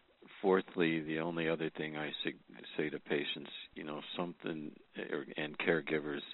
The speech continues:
if something just isn't right, just kind of make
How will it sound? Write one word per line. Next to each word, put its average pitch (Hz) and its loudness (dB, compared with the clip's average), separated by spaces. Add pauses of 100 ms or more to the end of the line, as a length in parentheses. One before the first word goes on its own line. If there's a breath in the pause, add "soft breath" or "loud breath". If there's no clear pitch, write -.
(600 soft breath)
if 277 -10 (140)
something 92 2
just 80 -2
isn't 80 2
right, 76 2 (100)
just 78 -6 (400)
kind 82 -4
of 76 -8
make 78 -2